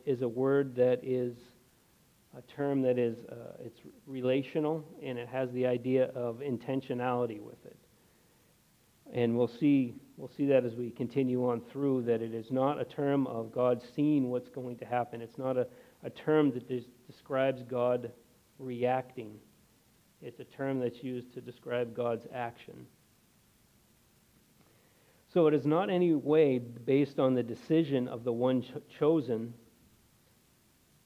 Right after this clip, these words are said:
It does not mean that God saw that an individual would believe. Again, that's, that's foresight. But it is based on God's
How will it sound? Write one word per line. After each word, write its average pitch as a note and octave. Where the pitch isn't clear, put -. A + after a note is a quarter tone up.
It C3+
does D3
not D#3
mean D3+
that B2
God C#3
saw C#3+
that B2+
an B2+
individual C3+
would A#2+
believe. A#2+
Again, B2+
that's, B2
that's B2
foresight. C#3
But C3+
it B2
is B2
based C3+
on B2+
God's C3